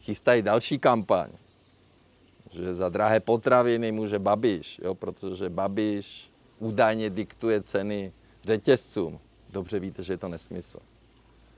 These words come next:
Takže místo toho, aby pomáhali, tak jenom útočí. A stále mají antibabiše. A stále to opakují. No a samozřejmě v září, když bude ten zinscenovaný soud, tak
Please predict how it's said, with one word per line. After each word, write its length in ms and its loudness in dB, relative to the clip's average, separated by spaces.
Takže 200 0
místo 240 4
toho, 220 4
aby 160 6
pomáhali, 800 2
tak 220 2
jenom 220 2
útočí. 580 -8
A 80 -2
stále 320 4
mají 200 2
antibabiše. 640 -4
A 120 -4
stále 300 0
to 160 0
opakují. 520 -6
No 160 -8
a 20 -10
samozřejmě 680 -2
v 80 -12
září, 800 4
když 140 -14
bude 220 -2
ten 300 -10
zinscenovaný 720 -6
soud, 500 6
tak 260 0